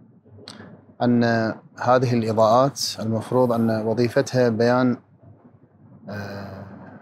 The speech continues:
للمسافة الواقعة بين المعنى اللغوي للزيارة الذي هو معنى بسيط جدًا وما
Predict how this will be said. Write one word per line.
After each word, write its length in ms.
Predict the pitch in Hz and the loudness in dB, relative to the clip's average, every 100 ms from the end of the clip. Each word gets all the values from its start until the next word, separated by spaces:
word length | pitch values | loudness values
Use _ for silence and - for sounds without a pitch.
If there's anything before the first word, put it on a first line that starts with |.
| - _ - - - - - - - 120 | -20 _ -20 -20 -20 -20 -20 -20 -12 -2
للمسافة 600 | 120 120 117 135 135 127 | 0 2 2 4 4 2
الواقعة 520 | 117 123 123 123 117 | 4 2 4 2 2
بين 240 | 110 117 | 2 2
المعنى 320 | 113 117 117 117 | 2 2 2 2
اللغوي 380 | 117 117 120 | 2 2 2
للزيارة 640 | 113 104 113 123 120 117 110 | 2 0 2 4 4 2 0
الذي 320 | 110 110 117 | -4 -2 0
هو 80 | 117 | 2
معنى 260 | 120 117 | 2 2
بسيط 320 | 107 107 123 | 0 -2 -2
جدًا 440 | 107 127 117 127 123 | 0 -2 0 2 2
وما 360 | 117 117 117 | 2 0 -2